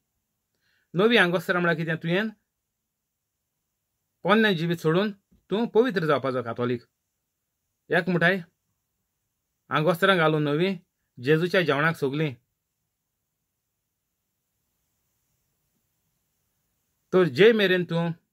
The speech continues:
पवित्र कातोलीक जायना, तुगेलीं आंगोस्तरां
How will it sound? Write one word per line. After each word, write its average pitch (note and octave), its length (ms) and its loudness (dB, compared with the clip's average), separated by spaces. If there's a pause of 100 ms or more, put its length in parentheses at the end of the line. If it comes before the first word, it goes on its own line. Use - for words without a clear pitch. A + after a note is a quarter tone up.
(140)
पवित्र F#3 320 0
कातोलीक D3+ 320 -4
जायना, D#3 360 0 (840)
तुगेलीं F3 280 0
आंगोस्तरां E3 540 0